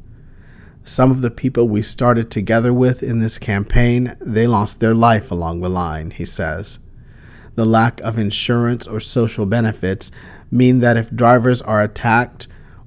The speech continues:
or robbed or even die on the job, they and their families are left all on their own. They have children,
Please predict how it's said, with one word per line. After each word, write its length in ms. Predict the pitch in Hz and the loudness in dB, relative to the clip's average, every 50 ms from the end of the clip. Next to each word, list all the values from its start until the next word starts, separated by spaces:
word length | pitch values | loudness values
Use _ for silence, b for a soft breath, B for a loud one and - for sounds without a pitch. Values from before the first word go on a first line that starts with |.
| - | -2
or 200 | - 127 131 127 | 4 6 6 6
robbed 560 | 120 117 113 107 98 98 95 95 98 110 - - - - - - | 6 4 4 4 4 2 2 0 -2 -4 -6 -12 -20 -20 -14 -6
or 180 | 120 117 107 90 | -2 -2 -2 0
even 320 | 110 113 113 120 117 110 | 0 -2 0 0 0 0
die 320 | 107 117 113 113 110 110 | 2 4 4 6 6 4
on 140 | 104 101 98 | 2 0 0
the 100 | 95 95 | -2 -4
job, 460 | 87 87 95 92 92 90 95 98 107 - - - - | -4 -2 -2 -2 0 0 -2 -4 -6 -8 -14 -10 -6
they 220 | 110 113 113 117 | -2 0 0 2
and 140 | 117 117 110 | 2 2 0
their 120 | 110 107 | 0 -2
families 600 | - - - 131 131 131 135 135 139 139 131 - | -4 -2 0 2 2 4 4 4 4 2 2 2
are 100 | 139 131 | 0 -2
left 420 | 127 110 98 95 95 - - - - - - | 0 2 2 2 0 -2 -6 -16 -18 -14 -6
all 220 | 107 101 95 90 | -2 -2 0 0
on 140 | 92 92 92 | 0 -2 -2
their 240 | 95 98 95 98 98 | -2 -2 -2 0 0
own. 400 | 92 85 82 85 82 90 110 - - - - - - - - - - - | -2 -2 -4 -6 -8 -12 -14 -16 -18 -20 -20 -20 -20 -20 -20 -20 -12 -4
They 180 | 113 127 143 | 0 2 2
have 240 | 143 143 139 131 - | 4 4 4 2 0
children, 640 | - - - 156 151 139 98 - 76 78 85 - | -4 -2 2 2 2 2 0 -2 -8 -10 -10 -12